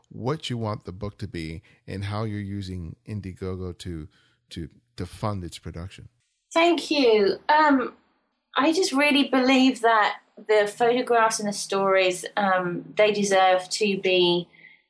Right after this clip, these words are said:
Speaker 2: in a beautiful coffee table book and not viewed in a digital form. Um, I think it's a completely different experience, um, seeing photographs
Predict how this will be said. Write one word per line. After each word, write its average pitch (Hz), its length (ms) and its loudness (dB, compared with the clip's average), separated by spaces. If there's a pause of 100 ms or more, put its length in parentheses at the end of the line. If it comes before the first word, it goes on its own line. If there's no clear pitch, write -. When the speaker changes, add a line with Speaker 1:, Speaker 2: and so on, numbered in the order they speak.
(160)
Speaker 2:
in 202 300 4
a 180 160 0
beautiful 180 600 0
coffee 185 340 -2
table 170 360 0
book 165 540 2
and 170 320 4
not 170 340 4 (320)
viewed 180 480 2 (500)
in 180 220 4
a 170 100 4
digital 175 420 2
form. 156 500 4 (100)
Um, 160 320 2
I 165 80 0
think 175 180 0
it's - 140 0
a 170 60 -4
completely 175 500 0
different 170 480 2
experience, 170 1000 2 (120)
um, 170 280 4
seeing 170 600 4 (720)
photographs 180 920 2